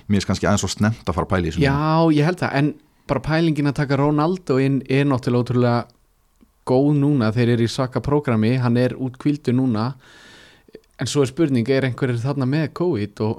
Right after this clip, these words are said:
Speaker 2: mögulega hann og, þú veist
Speaker 1: Kannski er hann með covid, sko.
Speaker 2: Já, já. Hann,
Speaker 1: Þú veist,
Speaker 2: hann er
Speaker 1: United var með sjö menn klára í Brighton-leikinu um helgina.
Speaker 2: Já.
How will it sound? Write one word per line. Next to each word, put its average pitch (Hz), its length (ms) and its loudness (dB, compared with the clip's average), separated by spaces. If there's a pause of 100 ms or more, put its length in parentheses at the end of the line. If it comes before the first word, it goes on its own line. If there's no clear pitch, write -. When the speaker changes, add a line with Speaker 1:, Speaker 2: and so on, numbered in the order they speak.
Speaker 2:
mögulega 123 320 -2
hann 156 140 -2 (100)
og, 107 140 -6 (640)
þú - 100 -4
veist 107 80 0
Speaker 1:
Kannski 101 300 0
er 87 80 0
hann 101 100 2
með 85 160 -2
covid, 101 320 -4
sko. 127 160 0
Speaker 2:
Já, 101 160 -2
já. 104 80 0 (400)
Hann, 123 160 -6
Speaker 1:
Þú - 160 -14
veist, 117 60 0
Speaker 2:
hann 113 100 0
er 101 80 2
Speaker 1:
United 101 320 2
var 101 80 4
með 101 140 2
sjö 123 340 2
menn 104 320 0 (240)
klára 98 380 0 (520)
í 98 120 0 (260)
Brighton-leikinu 90 560 0
um 92 80 0
helgina. 90 320 -4 (400)
Speaker 2:
Já. 104 80 -10